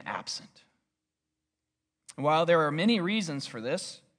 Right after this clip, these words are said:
I believe these moments often coincide with our relationship to the world.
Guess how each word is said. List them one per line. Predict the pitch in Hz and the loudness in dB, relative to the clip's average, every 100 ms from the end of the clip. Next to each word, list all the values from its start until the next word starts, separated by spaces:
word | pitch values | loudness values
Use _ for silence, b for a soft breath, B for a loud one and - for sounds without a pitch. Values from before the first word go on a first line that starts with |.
| _ _ _ b b - | _ _ _ b b -4
I | |
believe | 156 185 208 185 | -2 0 0 -2
these | 170 | -4
moments | 165 175 175 151 - | -2 -2 -2 -4 -4
often | 156 170 170 165 147 | -2 -2 -4 -10 -8
coincide | - 170 151 147 139 127 135 | -6 -4 -4 -4 -4 -2 -4
with | 131 | -4
our | 151 | -4
relationship | 147 139 139 156 160 147 120 - 104 - | -2 -4 -2 0 0 -4 -6 -8 -8 -12
to | 113 | -8
the | 107 | -8
world. | 101 110 92 76 | -6 -6 -8 -12